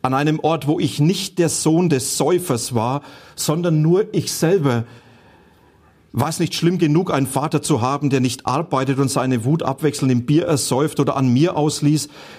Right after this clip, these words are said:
Musste ich dann auch noch anhören, dass ihn die anderen wie ein Abschaum verachten?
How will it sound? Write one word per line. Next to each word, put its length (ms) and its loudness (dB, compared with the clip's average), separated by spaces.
Musste 340 2
ich 220 -2
dann 160 0
auch 240 -4
noch 380 -2
anhören, 680 2
dass 200 -2
ihn 140 2
die 160 2
anderen 320 2
wie 100 4
ein 200 -4
Abschaum 420 0
verachten? 920 -4